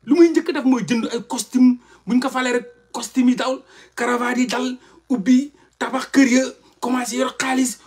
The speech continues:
oto yi tooy yi, ñu ne, "Eh, tekki na, non, tekki na, non, yaay ma ko liggéey." <laughs> Moo tax Che Guevara bu du, bu juddoo woon Sénégal du tekki dara. Che Guevara. Che Guevara moo xam lu tax mu juddoo fële.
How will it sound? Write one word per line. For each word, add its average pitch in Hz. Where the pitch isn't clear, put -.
oto 247
yi 262
tooy 269
yi, 262
ñu 254
ne, 381
"Eh, 427
tekki 349
na, 415
non, 285
tekki 381
na, 403
non, 339
yaay 330
ma 339
ko 349
liggéey." 339
<laughs> 156
Moo 180
tax 196
Che 208
Guevara 208
bu 190
du, 226
bu 190
juddoo 220
woon 214
Sénégal 202
du 190
tekki 214
dara. 254
Che 262
Guevara. 254
Che 208
Guevara 226
moo 208
xam 233
lu 240
tax 233
mu 233
juddoo 226
fële. 247